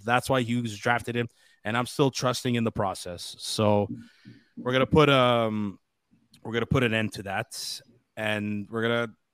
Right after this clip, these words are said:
talk about, you know, the, the, la-, the last subject of the episode and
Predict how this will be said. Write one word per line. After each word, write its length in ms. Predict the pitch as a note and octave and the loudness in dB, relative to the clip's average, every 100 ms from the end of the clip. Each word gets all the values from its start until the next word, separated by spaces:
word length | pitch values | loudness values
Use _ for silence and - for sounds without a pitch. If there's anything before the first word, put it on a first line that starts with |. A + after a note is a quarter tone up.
| _ _ _ | _ _ _
talk 240 | - C#3+ D#3+ | -4 -2 0
about, 340 | C#3 B2+ A#2+ _ _ | 2 2 0 _ _
you 120 | B2+ | -6
know, 300 | A#2 A2 G#2+ _ _ - | -4 -4 -8 _ _ -16
the, 180 | G#2+ G#2+ | -14 -10
the, 100 | A2 | -4
la-, 180 | A#2 B2+ | 0 0
the 80 | C3 | 0
last 260 | C#3+ C3+ - | 0 0 0
subject 360 | G#2+ A2 G#2 | -4 -6 -8
of 80 | G#2 | -8
the 140 | G2+ G#2 | -6 -6
episode 500 | - - G#2 G2 G2 | -8 -12 -12 -12 -12
and 280 | F#2+ F#2+ | -14 -16